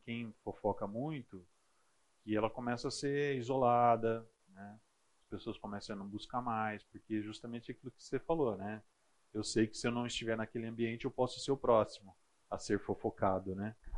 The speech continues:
Então, é, essa seleção, ela acaba acontecendo até naturalmente. Muito bem. Então, eu comecei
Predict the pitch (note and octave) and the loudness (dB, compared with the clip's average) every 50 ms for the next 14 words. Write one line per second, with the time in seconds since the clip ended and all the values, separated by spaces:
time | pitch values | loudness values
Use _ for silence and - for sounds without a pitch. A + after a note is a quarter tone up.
0 | - - - _ _ _ _ _ _ _ _ _ - G2+ G2+ F#2 - G2+ F#2+ F#2+ | -2 -4 -6 _ _ _ _ _ _ _ _ _ -20 -20 -12 -4 0 0 2 2
1 | G2 G#2 G#2 A2 A2+ A#2 A#2 - - - G#2+ G#2 G2+ G2 G2+ G2 G2 F#2+ F#2+ F#2 | 0 -2 -4 -6 -8 -10 -12 -14 -8 -4 -2 -2 -2 -2 -2 -2 -2 -4 -4 -4
2 | F#2 F#2 F2+ F#2 F#2+ _ _ _ _ _ _ _ _ _ _ _ _ _ - G#2 | -6 -8 -12 -16 -20 _ _ _ _ _ _ _ _ _ _ _ _ _ -4 -4
3 | G2+ - A2+ - - A#2 A2+ A2 G#2 - - A2+ A2+ A2+ A#2 A2+ - A#2+ A2+ A2+ | -4 -4 -6 -6 -4 -2 0 0 0 -2 -4 -6 -6 -6 -6 -4 -2 -2 -2 0
4 | A2+ G#2+ - - A2+ A2+ B2 - - - A#2 A2+ A2 G2+ F#2 F2 - G2 G2 G2 | -2 -8 -10 -12 -8 -8 -8 -8 -8 -10 -10 -10 -10 -12 -14 -16 -12 -10 -10 -8
5 | G2+ G#2 G#2 - A#2 A2 A#2 A#2+ A2+ G2 F#2 F2+ F2+ - - - _ _ _ _ | -8 -10 -12 -12 -12 -12 -12 -12 -12 -16 -20 -20 _ -20 -20 -20 _ _ _ _
6 | _ _ _ _ _ _ _ _ _ _ _ _ _ _ _ _ _ _ _ _ | _ _ _ _ _ _ _ _ _ _ _ _ _ _ _ _ _ _ _ _
7 | _ _ _ _ _ _ _ - C#3+ D3+ - A3+ D#3+ D#3 C3+ A#2+ A#2 A#2 - - | _ _ _ _ _ _ _ -18 -12 -6 -2 4 6 8 8 8 4 0 -6 -14
8 | - _ _ _ - C#3 C3+ - - G3+ A#3 A3+ E3 A2 G2 - _ _ _ _ | -20 _ _ _ -10 -10 0 8 8 10 10 10 6 2 -2 -6 _ _ _ _
9 | _ _ _ _ _ _ _ _ _ _ _ _ - - C#3+ D3 - F#3 F3 F#3 | _ _ _ _ _ _ _ _ _ _ _ _ 6 8 8 8 8 6 6 6
10 | F3+ - - - C3+ A2+ G2+ F#2 F#2 - | 6 6 6 8 8 8 8 6 2 -6